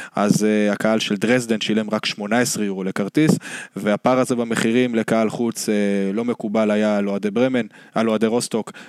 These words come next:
שפשוט העדיפו להחרים. אה, זהו, עד כאן, פרק עשרים ושבע של, אה, פוסבל. התעסקנו היום, כמו ששמתם לב, בבונדסליגה השנייה,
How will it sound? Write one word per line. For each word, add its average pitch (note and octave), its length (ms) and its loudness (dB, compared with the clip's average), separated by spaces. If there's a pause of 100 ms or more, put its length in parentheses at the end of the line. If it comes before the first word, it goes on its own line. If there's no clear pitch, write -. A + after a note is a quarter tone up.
שפשוט - 460 -6
העדיפו G2+ 340 -4
להחרים. F#2 460 -4 (680)
אה, A#2+ 420 4 (220)
זהו, D#3+ 380 0
עד C3 200 -2
כאן, F#3 340 2 (260)
פרק C#3+ 420 2
עשרים C#3 460 2
ושבע C3+ 560 2
של, A2+ 420 2
אה, A2 100 2
פוסבל. B2 600 0 (420)
התעסקנו C3 520 0
היום, C3 380 0 (120)
כמו C3+ 240 0
ששמתם B2 640 0
לב, A#2+ 260 2
בבונדסליגה A#2+ 640 0
השנייה, B2+ 440 0